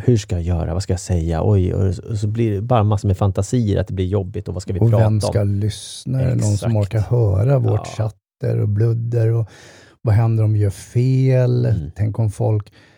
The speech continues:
Speaker 2: säger till oss att vi är värdelösa? Det är klart det finns mycket fantasier.
Speaker 1: Mm.
Speaker 2: Och hur låter jag själv i rösten då när jag ska
Speaker 1: Ja.
Speaker 2: lyssna på mig själv?
Speaker 1: Det är det, eh, värsta. Inte vad jag tycker <laughs>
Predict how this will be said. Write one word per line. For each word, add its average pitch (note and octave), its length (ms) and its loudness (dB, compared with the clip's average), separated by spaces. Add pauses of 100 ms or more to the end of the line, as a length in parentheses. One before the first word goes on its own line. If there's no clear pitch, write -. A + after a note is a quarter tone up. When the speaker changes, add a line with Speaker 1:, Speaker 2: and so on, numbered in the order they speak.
(300)
Speaker 2:
säger G2 280 0
till C3+ 440 0
oss A#2+ 140 0
att A#2 140 -4
vi G2+ 80 0
är G2 40 -2
värdelösa? A#2 1300 0
Det D3 140 -4
är E3+ 40 -4
klart D3+ 200 -4
det - 40 -16
finns A2+ 160 -2
mycket A2 200 -4
fantasier. A2+ 540 -2
Speaker 1:
Mm. G2+ 140 -2
Speaker 2:
Och A#2 60 4
hur B2+ 160 6
låter A#2+ 380 4
jag A2 100 2
själv D#3+ 380 0
i G#2+ 100 4
rösten A2 540 0
då A2+ 80 -2
när A2+ 120 0
jag A2 80 0
ska - 100 -2
Speaker 1:
Ja. - 80 2
Speaker 2:
lyssna A#2+ 240 0
på - 120 -10
mig A2+ 100 -2
själv? B2+ 200 -4 (320)
Speaker 1:
Det A2+ 120 -2
är G2+ 60 4
det, F#2 280 0
eh, - 420 -12 (440)
värsta. G#2 640 -4 (1160)
Inte B2+ 180 -2
vad A#2 140 4
jag A2+ 180 2
tycker - 340 -8 (200)
<laughs> B2 1000 -2